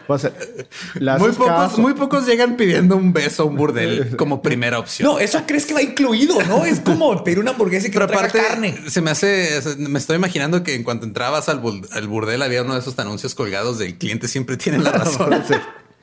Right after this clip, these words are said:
Speaker 3: No camisa, no zapatos, sí servicio.
Speaker 1: <laughs> No, y no deja, o sea, no le vas a decir que no.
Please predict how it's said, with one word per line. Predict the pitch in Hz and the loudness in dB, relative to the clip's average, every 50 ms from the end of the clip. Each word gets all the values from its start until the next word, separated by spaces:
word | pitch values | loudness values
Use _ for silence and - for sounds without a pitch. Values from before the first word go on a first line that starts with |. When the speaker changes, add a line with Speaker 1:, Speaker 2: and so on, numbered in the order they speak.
| - - - - - - - _ _ _ _ - - - - - - - - - _ _ _ _ | -20 -20 -20 -20 -20 -20 -20 _ _ _ _ -14 -12 -10 -10 -10 -12 -14 -18 -20 _ _ _ _
Speaker 3:
No | - 147 160 175 170 175 | -4 0 0 2 2 2
camisa, | 190 180 190 202 208 202 214 202 | 2 2 4 2 4 2 2 2
no | 190 185 | 2 2
zapatos, | 202 185 185 190 196 190 - 214 214 | 2 2 2 2 2 2 2 2 4
sí | - - 214 | 4 4 4
servicio. | - 254 - 185 185 240 240 - 196 160 - - 226 196 - 175 180 175 180 190 147 | 4 2 2 2 2 0 0 0 0 0 0 0 0 0 0 2 0 0 0 -4 -6
Speaker 1:
<laughs> | - - 160 147 - - - 151 135 - | -6 -6 -8 -8 -10 -12 -14 -8 0 4
No, | 247 247 | 4 6
y | 185 | 6
no | 180 196 | 6 6
deja, | 196 190 190 180 180 | 4 4 4 2 2
o | - 139 131 | 0 0 0
sea, | 143 120 - - - - - - - - _ _ _ _ _ _ - - _ _ _ _ _ _ _ - - - _ - | 0 -2 -4 -6 -16 -20 -20 -20 -20 -20 _ _ _ _ _ _ -20 -20 _ _ _ _ _ _ _ -20 -20 -16 _ -4
no | 131 139 151 160 | 0 2 2 4
le | 165 175 | 4 4
vas | 175 165 165 170 175 | 4 4 2 2 0
a | 160 | 0
decir | 139 - 147 - | 0 2 0 2
que | - 175 | 2 0
no. | 165 147 143 | 0 -2 -4